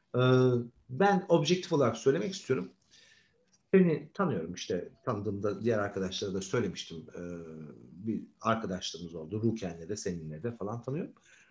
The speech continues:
Ee, senin, tabii hepimizde var savunma mekanizması.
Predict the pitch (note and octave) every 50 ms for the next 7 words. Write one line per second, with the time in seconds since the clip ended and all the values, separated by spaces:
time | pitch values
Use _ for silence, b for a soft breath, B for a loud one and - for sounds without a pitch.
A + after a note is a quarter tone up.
0 | b b b b b - C3 C#3+ D3 D3 D3 C#3+ C#3+ C#3 C#3 C3+ C3 - - -
1 | _ _ _ _ _ _ _ - - - - - G#3 C4 D4+ C#4+ C4+ A#3+ - -
2 | _ b b b - A3+ B3 A3 F#3+ A#3 A#3 A#3+ G#3+ F3 D3 D3 C3 A#2+ A2 A2
3 | - B2+ A#2+ B2 C#3+ D#3 F3+ F#3 G3+ G3 F#3+ F#3+ G3 F#3 - A#3+ A#3+